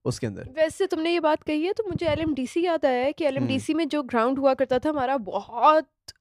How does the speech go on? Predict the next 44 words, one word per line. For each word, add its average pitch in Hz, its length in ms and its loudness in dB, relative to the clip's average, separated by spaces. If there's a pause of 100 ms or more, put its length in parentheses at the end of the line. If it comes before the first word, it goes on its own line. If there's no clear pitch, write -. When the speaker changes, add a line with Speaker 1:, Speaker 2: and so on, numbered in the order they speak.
(200)
Speaker 2:
दूर 233 320 2
तक, 247 160 4
कि 262 100 4
अगर 247 160 4
आपका 240 200 2
पीछे 247 300 -2
लंच 247 220 0
बॉक्स 247 220 0
रह 233 120 2
गया, 233 120 -2
तो 254 100 2
आप 226 120 0
कहोगे, 233 240 -2
"मैं 233 120 -4
कल 214 140 -2
ही 196 60 -8
उठाऊंगा, 208 400 -2
घर 202 120 -4
पड़ा 190 200 -2
हुआ, 196 220 0
मैं 233 140 -2
अब 208 80 -2
दोबारा 196 340 2
all 190 140 6
the 202 120 0
way 208 180 4
Speaker 1:
हम्म। 180 120 2
Speaker 2:
प-, - 20 2
वापस 208 300 4
नहीं 254 100 -2
जा 220 120 6
रहा 208 120 2
लेने 202 260 0
के 214 120 -10
लिए।" 214 200 4 (960)
वो 294 180 -2
ख़त्म 339 240 0
कर 523 220 2
दिया, 311 180 -2
उसके - 160 -6
ऊपर 330 120 -6
बिल्डिंग 262 320 -2
बना 381 280 -2
दी। 220 200 -10